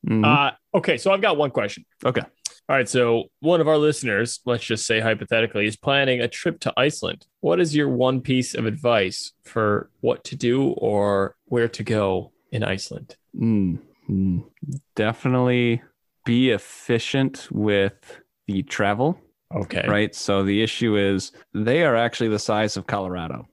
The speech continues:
Speaker 1: But
Speaker 2: Okay.
Speaker 1: imagine that there's no way to get through the center of Colorado.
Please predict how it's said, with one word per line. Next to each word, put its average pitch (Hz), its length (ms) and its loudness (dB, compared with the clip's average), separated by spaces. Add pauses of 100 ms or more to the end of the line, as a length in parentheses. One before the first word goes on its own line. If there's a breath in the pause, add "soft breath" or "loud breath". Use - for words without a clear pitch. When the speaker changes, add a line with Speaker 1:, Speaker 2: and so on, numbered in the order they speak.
(280)
Speaker 1:
But 123 120 2
Speaker 2:
Okay. 117 40 4
Speaker 1:
imagine 117 540 2
that 113 180 0
there's 101 260 -4
no 113 560 2
way 117 640 0
to 110 160 -6
get 104 260 -2
through 110 180 -4
the 98 100 -4
center 98 280 -2
of 90 120 -10
Colorado. 85 520 -6